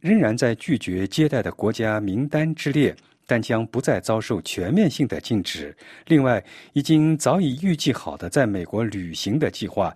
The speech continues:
仍有权利实施。特朗普的行动与其竞选总统期间的承诺有关。在竞选期间，特朗普保证在美国边境建立一个极其严格的检查制度，从而阻挡圣战分子渗透美国。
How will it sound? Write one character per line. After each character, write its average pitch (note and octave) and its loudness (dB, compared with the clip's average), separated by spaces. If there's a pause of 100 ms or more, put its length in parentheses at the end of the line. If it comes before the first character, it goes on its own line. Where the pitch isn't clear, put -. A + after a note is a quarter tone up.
(160)
仍 F3 4
有 G#2+ 0
权 E2 -8
利 A2 -2
实 - -12
施。 D#2 -10 (560)
特 A#3+ 2
朗 F#3 4
普 A#2 -4
的 A2+ 0
行 G#2+ 0
动 B2+ 2 (200)
与 F#3+ 2
其 C3+ -2
竞 F#3 4
选 E2 -4
总 A#2 0
统 D2+ -6
期 - -2
间 E3 0
的 F2 -4
承 G2+ -6
诺 D3+ 2
有 C#2+ -12
关。 - -10 (360)
在 C#3+ 4
竞 G3+ 4
选 D#2 -2
期 G2 -4
间， A2+ 2 (220)
特 F#3 4
朗 C#3+ 2
普 C3+ 2
保 F2+ -2
证 A2+ -2
在 A2+ 0
美 E2 -4
国 F#2 -4
边 D#3 4
境 E3 2 (120)
建 E3 4
立 A2+ -2
一 A2 -2
个 G#2+ 0
极 - -6
其 A2+ -4
严 G#2+ -2
格 G#2 -2
的 G#2 -2
检 - -10
查 F2+ -10
制 F#2 -10
度， A#2 2 (300)
从 D3 2
而 C#3 0
阻 C3 -4
挡 D2 -4
圣 D3 0
战 B2+ -2
分 D3+ 0
子 - -10
渗 D3+ 0
透 C3 0
美 F2+ -6
国。 D2+ -12